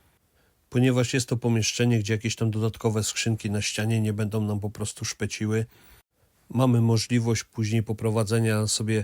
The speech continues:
przewodów, na przykład w jakichś tam korytkach.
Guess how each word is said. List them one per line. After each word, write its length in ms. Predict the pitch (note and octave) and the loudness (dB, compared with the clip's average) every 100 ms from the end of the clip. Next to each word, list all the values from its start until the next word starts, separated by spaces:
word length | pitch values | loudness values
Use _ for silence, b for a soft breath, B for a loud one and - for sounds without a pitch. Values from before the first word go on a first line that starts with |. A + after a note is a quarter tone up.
| B B _ | B B _
przewodów, 580 | - A2+ A2 A2 A2+ A#2 | 0 4 4 2 0 -2
na 80 | |
przykład 280 | G#2 - G#2 | -4 -4 -4
w 40 | G#2+ | -2
jakichś 320 | G2+ A2+ - | -4 -4 -2
tam 360 | A#2 A2 A2 | 0 0 -2
korytkach. 680 | G#2+ B2 A#2 A2+ - A#2 A2+ | 0 2 2 0 2 0 0